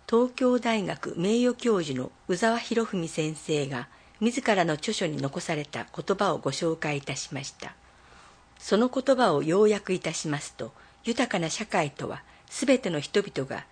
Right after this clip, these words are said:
資質と能力を十分に生かして、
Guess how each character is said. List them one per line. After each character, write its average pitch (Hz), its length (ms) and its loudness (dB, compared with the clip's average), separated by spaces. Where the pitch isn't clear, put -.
資 - 160 -4
質 - 280 -2
と 180 220 0
能 226 220 4
力 165 300 -2
を - 100 -4
十 202 280 0
分 226 280 0
に 156 120 -6
生 143 100 -8
か 147 160 0
し - 100 -8
て、 123 220 -8